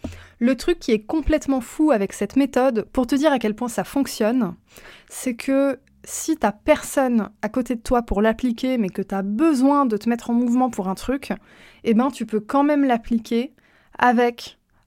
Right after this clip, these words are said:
un miroir posé devant où tu te vois travailler,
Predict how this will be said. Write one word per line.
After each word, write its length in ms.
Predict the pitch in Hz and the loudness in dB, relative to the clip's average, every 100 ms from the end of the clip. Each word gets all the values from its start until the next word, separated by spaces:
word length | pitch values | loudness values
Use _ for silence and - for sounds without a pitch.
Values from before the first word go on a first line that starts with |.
| _ - | _ -4
un 100 | 190 | 2
miroir 920 | 208 269 320 277 269 247 196 208 - _ | 6 6 8 8 8 6 2 -4 -12 _
posé 320 | - 240 214 233 | 2 2 4 4
devant 480 | 220 226 233 240 - | 4 2 2 0 -4
où 80 | 202 | -12
tu 240 | - 202 | -12 -16
te 220 | - - | -6 2
vois 280 | 359 254 226 | 2 2 -2
travailler, 540 | 226 208 190 190 - | -2 -4 -4 -4 -8